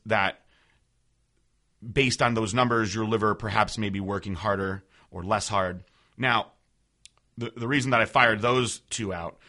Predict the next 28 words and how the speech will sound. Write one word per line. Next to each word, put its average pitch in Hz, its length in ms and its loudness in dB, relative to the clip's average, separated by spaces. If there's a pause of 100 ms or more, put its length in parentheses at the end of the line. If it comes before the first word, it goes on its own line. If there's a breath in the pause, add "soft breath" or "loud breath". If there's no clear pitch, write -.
(580 soft breath)
uh, 95 300 0
is 95 100 -6
'cause 107 160 -6
there's 104 160 0
a 113 40 0
lot 113 220 8
of, 104 300 4
of 98 320 -2 (400)
discrepancy 127 840 -4 (320)
with 127 140 -8
those 139 200 0
numbers, 143 340 0
and 123 80 -4
there's 113 160 -2
also 120 260 6
a 113 40 -2
lot 104 240 0
of 90 140 -8
misconception 95 680 -6 (440 soft breath)
with 85 120 -14
those 78 200 -10
numbers. 82 280 -8
So 123 220 0 (400 soft breath)
anybody 190 480 6
that 143 160 2
works 123 340 -2
out 117 220 4
hard 107 500 0